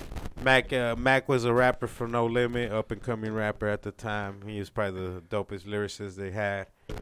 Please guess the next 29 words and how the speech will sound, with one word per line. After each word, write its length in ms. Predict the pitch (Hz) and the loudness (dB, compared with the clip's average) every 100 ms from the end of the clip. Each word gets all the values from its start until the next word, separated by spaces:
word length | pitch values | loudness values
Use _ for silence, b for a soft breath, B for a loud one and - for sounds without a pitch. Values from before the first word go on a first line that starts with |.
| - 104 | -10 -6
No 100 | 101 | -4
Limit 280 | 104 101 101 | -2 -4 -2
Records. 540 | 104 101 - 104 95 | -2 -2 -4 -8 -8
I 60 | 110 | -10
think 240 | - 120 - _ | -8 -10 -12 _
back 260 | 113 113 113 | -6 -6 -8
in 80 | |
two 180 | 104 127 | -14 -8
thousand 420 | 117 123 120 107 110 | 0 2 2 -2 -2
one, 400 | 117 113 107 95 b b b b b b b b - - - - _ _ | -2 -2 -4 -8 b b b b b b b b -16 -14 -16 -20 _ _
he 140 | 104 | -8
got 220 | 98 104 - | -2 -2 -2
convicted 680 | 104 95 107 - 107 104 | -8 -2 -2 -2 -6 -4
of 160 | 101 90 | -4 -6
something 480 | - 107 95 104 101 | -4 -4 -6 -8 -6
that 180 | 98 | -4
he 120 | 95 101 | -4 -2
didn't 360 | 107 95 87 | -2 -2 -4
do, 200 | 113 110 | -2 -2
bro. 240 | 90 101 101 | 0 0 0
That's 200 | 104 - | -2 -6
the 60 | |
crazy 380 | - 113 104 101 | -8 -6 -6 -10
part. 360 | - 92 90 - _ _ _ b b b b b b b b b 113 | -8 -8 -8 -14 _ _ _ b b b b b b b b b -8
Like, 120 | 104 | 0
there 120 | 123 | 2
was 120 | 120 | 4
no 140 | 123 123 | 6 6
evidence. 520 | 127 127 123 - | 6 2 -2 -4